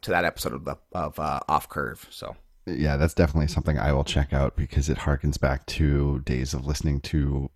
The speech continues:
Speaker 2: Magic podcasts and, uh, in particular,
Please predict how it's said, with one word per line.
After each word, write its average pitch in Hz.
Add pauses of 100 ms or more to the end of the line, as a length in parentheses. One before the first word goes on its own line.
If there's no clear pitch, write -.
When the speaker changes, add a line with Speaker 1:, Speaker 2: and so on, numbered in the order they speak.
Speaker 2:
Magic 78
podcasts 67
and, 65
uh, 64 (160)
in 90
particular, 78